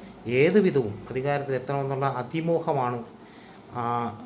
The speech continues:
ഇത് ഈ ലെവലിലേക്ക്, ആ, സംസാരങ്ങളെ എല്ലാ ദിവസവും പ്രചാരണത്തിന്, ആ, വർഗീയ വിദ്വേഷം ആളിക്കത്തുന്ന,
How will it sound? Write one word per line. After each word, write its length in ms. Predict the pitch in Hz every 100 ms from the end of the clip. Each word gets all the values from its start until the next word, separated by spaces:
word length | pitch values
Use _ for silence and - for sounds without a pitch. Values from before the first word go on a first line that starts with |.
| - -
ഇത് 160 | 143 143
ഈ 220 | 135 160
ലെവലിലേക്ക്, 560 | 143 135 135 135 135 104 - - - - - - -
ആ, 220 | 117 120
സംസാരങ്ങളെ 760 | 117 127 123 147 143 139 131 104 123
എല്ലാ 560 | 120 131 160 208 233
ദിവസവും 520 | 208 143 123 113 104 - - - - - -
പ്രചാരണത്തിന്, 720 | - 117 131 139 143 143 139 - - - 123
ആ, 100 | 120
വർഗീയ 600 | 113 117 117 113 147 156
വിദ്വേഷം 520 | 139 131 135 147 123 107
ആളിക്കത്തുന്ന, 880 | 117 135 156 - 151 127 110 104